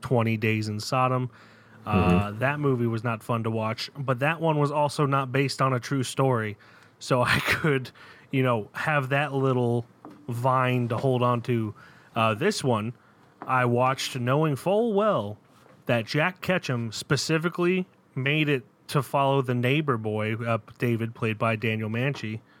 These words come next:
Speaker 1: or Manchi,
Speaker 2: Mm-hmm.
Speaker 1: uh, because he didn't want to go into great detail about what happened, and he felt like having that separation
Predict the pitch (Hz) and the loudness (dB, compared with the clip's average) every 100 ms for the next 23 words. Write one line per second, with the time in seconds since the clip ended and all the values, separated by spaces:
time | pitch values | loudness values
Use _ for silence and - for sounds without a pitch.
0 | - - - 113 107 113 90 90 107 107 | -20 -20 -6 -2 2 4 6 4 2 -4
1 | - - - - 110 104 113 127 - 151 | -16 -20 -16 -2 0 0 -2 -2 0 0
2 | 139 123 - 139 117 135 127 131 117 123 | 0 0 0 -2 0 0 2 0 -2 -4
3 | - 117 113 113 110 113 107 117 117 123 | -4 -2 0 0 0 -4 -4 -4 -4 -6
4 | 117 - 104 101 110 107 107 127 127 117 | -6 -6 -8 -6 -6 -6 -4 0 -2 -2
5 | 110 113 113 113 107 120 104 113 107 - | -6 -6 -6 -6 -4 -4 -4 -6 -6 -4
6 | 117 117 113 113 - 120 120 117 135 123 | -2 -2 -4 -4 -2 -2 0 2 2 2
7 | 120 107 | -4 -6